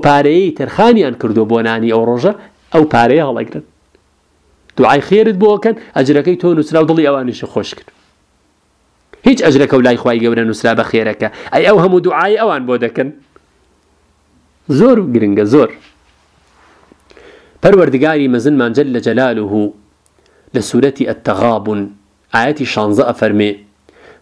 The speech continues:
"فاتقوا الله ما استطعتم." لە خوای گەورە بترسن ئەوەندەی کە ئەتوانن. یعنی ئەبێ بترسن. يا أيها الذين آمنوا اتقوا الله حق تقاته.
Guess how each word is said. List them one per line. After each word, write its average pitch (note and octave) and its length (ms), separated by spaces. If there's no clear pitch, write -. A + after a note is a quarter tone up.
"فاتقوا C3 500
الله A#2 380
ما G2 100
استطعتم." - 600
لە B2 40
خوای B2+ 380
گەورە G#2+ 280
بترسن D3 460
ئەوەندەی D3+ 460
کە - 100
ئەتوانن. F2 440
یعنی C#3 320
ئەبێ A2+ 240
بترسن. - 380
يا A2 240
أيها G#2+ 300
الذين G#2+ 460
آمنوا G#2+ 540
اتقوا B2 400
الله C3+ 540
حق - 560
تقاته. G2 680